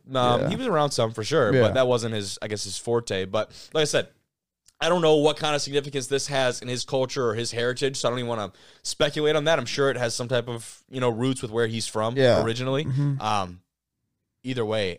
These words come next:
Speaker 1: I think this
Speaker 2: It's dope.
Speaker 1: show is, this show is just
Speaker 2: Regardless.
Speaker 1: about highlighting badasses when we can.
Speaker 2: Yeah, this is sick.
Speaker 1: Um, yeah, so <laughs> I just had to, I had to throw that in there. I thought that was so dope. You missed it too. Coach, uh, Johnson earlier was talking about their D B's coach,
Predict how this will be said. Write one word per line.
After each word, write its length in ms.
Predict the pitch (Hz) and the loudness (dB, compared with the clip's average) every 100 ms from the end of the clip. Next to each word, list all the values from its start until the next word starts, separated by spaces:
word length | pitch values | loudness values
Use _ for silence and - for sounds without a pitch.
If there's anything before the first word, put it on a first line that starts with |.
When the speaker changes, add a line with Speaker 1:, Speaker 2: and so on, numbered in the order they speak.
| - | -8
Speaker 1:
I 100 | 101 | -10
think 160 | 117 147 | -8 -6
this 80 | |
Speaker 2:
It's 80 | 135 | 4
dope. 140 | 147 143 | 8 8
Speaker 1:
show 140 | 117 | 6
is, 160 | 104 - | 0 -6
this 160 | 131 | -6
show 200 | 120 147 | 0 2
is 80 | 127 | 2
just 120 | 131 78 | 0 -2
Speaker 2:
Regardless. 220 | 107 101 | -2 0
Speaker 1:
about 240 | 110 107 | 0 0
highlighting 140 | 95 85 | -2 -6
badasses 580 | 90 98 90 82 87 85 | -4 -4 -6 -8 -10 -10
when 100 | 87 | -14
we 80 | |
can. 220 | 78 90 85 | -10 -8 -8
Speaker 2:
Yeah, 180 | - - | -8 -10
this 160 | 147 | -10
is 120 | 185 - | -6 -6
sick. 140 | - | -4
Speaker 1:
Um, 180 | 92 82 - - | -6 -8 -16 -20
yeah, 300 | 98 98 90 _ | -10 -10 -10 _
so 380 | - 113 98 - _ - - - 135 | -6 -4 -4 -8 _ -18 -16 -12 -14
<laughs> 480 | - - - - | -12 -16 -16 -10
I 100 | - | -4
just 140 | 143 131 | -4 -2
had 120 | 127 | -2
to, 120 | 117 104 | -2 -4
I 60 | |
had 140 | 110 107 | -8 -8
to 60 | |
throw 140 | 104 98 | -8 -8
that 140 | 90 | -8
in 100 | 92 | -10
there. 140 | 92 87 | -8 -8
I 80 | |
thought 140 | 95 95 | -8 -10
that 120 | 92 | -10
was 120 | 90 | -10
so 180 | - 95 | -10 -10
dope. 320 | 87 87 - | -8 -10 -12
You 120 | - 131 | -12 -6
missed 240 | 120 - | -6 -6
it 100 | - | -8
too. 240 | - 117 101 | -8 -10 -8
Coach, 360 | 107 98 - | -10 -8 -6
uh, 200 | 101 90 | -6 -6
Johnson 440 | 80 92 85 85 104 | -8 -10 -10 -12 -10
earlier 280 | 107 113 113 | -10 -8 -10
was 120 | 90 | -10
talking 300 | 98 87 90 | -10 -10 -12
about 300 | 82 87 - _ _ - _ _ 98 | -10 -12 -14 _ _ -20 _ _ _
their 580 | 98 95 92 92 90 - 101 | -4 -2 -2 -4 -6 -10 -14
D 180 | 101 104 | -10 -8
B's 260 | 104 123 | -6 -8
coach, 500 | - 90 85 - - | -8 -10 -10 -14 -14